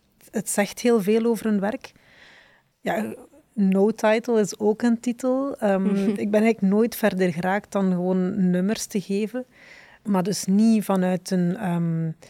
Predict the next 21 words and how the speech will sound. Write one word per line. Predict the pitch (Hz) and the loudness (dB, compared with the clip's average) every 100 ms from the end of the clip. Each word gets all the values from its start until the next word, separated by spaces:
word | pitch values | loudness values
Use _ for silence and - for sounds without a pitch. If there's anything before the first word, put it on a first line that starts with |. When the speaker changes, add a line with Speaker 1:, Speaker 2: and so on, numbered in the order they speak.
| - - - _ _ | -20 -20 -20 _ _
Speaker 1:
ja, | 170 175 165 180 226 320 330 _ _ _ - | -10 -8 -6 -8 -12 -18 -20 _ _ _ -14
niet | 196 190 214 220 | -2 2 2 2
dat | 202 | -2
het | 180 | -2
een, | 185 180 226 | -4 -4 -2
een | 180 | -2
bepaalde | 180 180 175 170 | -2 -2 -4 -4
betekenis | - - 185 196 226 220 - | -8 -4 -4 -2 -4 -4 -4
heeft, | 220 226 - | -6 -6 -6
maar | 185 202 - | -6 -6 -6
Speaker 2:
Mhm. | 208 | -4
Speaker 1:
juist, | 185 185 190 | -4 -4 -4
denk | 185 175 | -6 -6
ik, | 180 - | -10 -6
omdat | 180 175 | -4 -2
ik | 175 - - - 175 - | -4 -8 -20 -14 -14 -14
wil | 220 180 190 185 | -12 -6 -2 -2
vermijden | 160 175 170 170 190 202 202 208 - | -2 -2 0 0 -2 -2 -2 -4 -6
om | 180 180 | -4 -2
een | 175 | -2
heel | 160 185 180 | -4 -4 -4